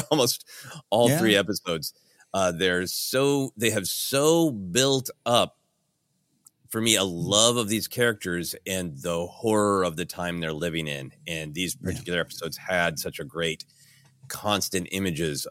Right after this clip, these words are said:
Speaker 1: of dread and darkness and the subliminal coming out to grab you, contrasted with just these kind of brief moments of, uh, light and hope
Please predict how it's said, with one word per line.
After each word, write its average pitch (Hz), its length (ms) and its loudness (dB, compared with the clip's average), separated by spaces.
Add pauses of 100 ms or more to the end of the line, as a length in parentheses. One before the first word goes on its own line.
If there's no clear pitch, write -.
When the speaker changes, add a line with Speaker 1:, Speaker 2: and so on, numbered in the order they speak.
Speaker 1:
of 73 380 -6 (520)
dread 80 680 2 (180)
and 76 280 -6
darkness 78 840 0
and 73 220 -4
the 67 100 -4
subliminal 73 880 -2
coming 76 400 -2
out 76 240 -2
to - 100 -8
grab 76 460 2
you, 69 240 -4 (300)
contrasted 85 720 4
with 76 160 -2
just 87 200 0
these 71 240 -2 (220)
kind 85 160 0
of 76 120 -2
brief 95 380 4
moments 90 460 4
of, 78 260 -4 (260)
uh, 78 160 2
light 85 380 6
and 80 140 0
hope 85 260 2